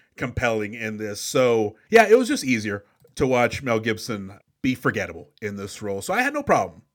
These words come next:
with watching The Road Warrior as far as a Mel Gibson movie.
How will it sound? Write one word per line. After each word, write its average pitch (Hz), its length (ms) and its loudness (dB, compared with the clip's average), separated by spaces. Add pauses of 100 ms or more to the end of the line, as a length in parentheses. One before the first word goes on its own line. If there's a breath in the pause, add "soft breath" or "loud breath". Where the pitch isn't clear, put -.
with 104 180 -4
watching 101 360 -8
The 101 80 -8
Road 104 160 -2
Warrior 107 260 0
as 117 220 -6
far 117 180 2
as 110 140 -2
a 113 40 -2
Mel 107 160 -4
Gibson 92 320 -12
movie. - 360 -20